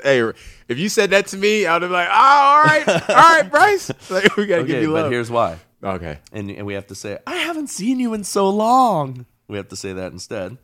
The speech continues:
Speaker 1: Because
Speaker 2: and here's the reason. The phrase was originally used to mock indigenous peoples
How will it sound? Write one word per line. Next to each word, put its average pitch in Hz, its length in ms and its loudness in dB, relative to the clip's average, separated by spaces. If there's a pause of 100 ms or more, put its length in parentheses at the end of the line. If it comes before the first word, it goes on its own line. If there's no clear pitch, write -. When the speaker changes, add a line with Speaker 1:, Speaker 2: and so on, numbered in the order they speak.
(800)
Speaker 1:
Because 110 380 -4
Speaker 2:
and 104 100 -8
here's 110 240 -8
the 104 80 -12
reason. 90 360 -12
The 78 80 -16
phrase 107 400 -14
was 87 160 -16
originally 92 640 -12
used 85 400 -14
to 85 60 -20
mock 82 340 -12
indigenous 110 640 -16
peoples 78 600 -18